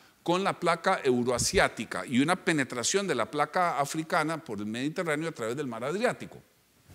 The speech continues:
Entonces, esto es una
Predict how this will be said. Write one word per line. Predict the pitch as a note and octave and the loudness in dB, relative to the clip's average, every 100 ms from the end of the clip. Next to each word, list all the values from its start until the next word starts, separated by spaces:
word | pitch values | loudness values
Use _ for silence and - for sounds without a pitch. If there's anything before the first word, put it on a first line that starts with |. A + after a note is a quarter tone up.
| _ _ _ - - - - - - - | _ _ _ -20 -20 -20 -20 -20 -20 -16
Entonces, | G#2 - C3+ G2 F2 - C#3+ | -10 -4 -2 -2 -4 -4 -4
esto | C3 G3+ | -4 0
es | F#3+ | 0
una | A3 A3+ D#3+ A2 | 6 8 6 2